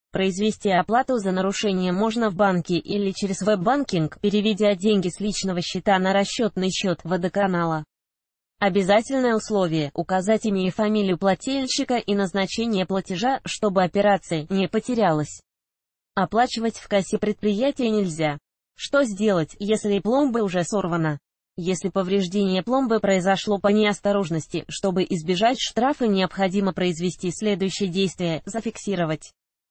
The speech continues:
дату и время повреждения пломбирования, уведомить специальную службу в кратчайшие сроки,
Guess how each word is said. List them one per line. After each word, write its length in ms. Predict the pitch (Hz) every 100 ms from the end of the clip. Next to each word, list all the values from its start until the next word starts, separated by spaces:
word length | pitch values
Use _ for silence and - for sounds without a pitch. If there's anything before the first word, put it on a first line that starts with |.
| _ _ _ -
дату 320 | 175 202 220
и 40 |
время 280 | 202 214 190
повреждения 760 | 196 180 196 170 220 208 185 170
пломбирования, 960 | 190 185 180 175 170 170 160 156 147 - _ _ _
уведомить 600 | 202 185 170 202 202 -
специальную 640 | - 208 - 220 226 220
службу 540 | - 220 277 254 185 165
в 60 |
кратчайшие 600 | - 196 - 277 302 277 262
сроки, 500 | - 196 175 175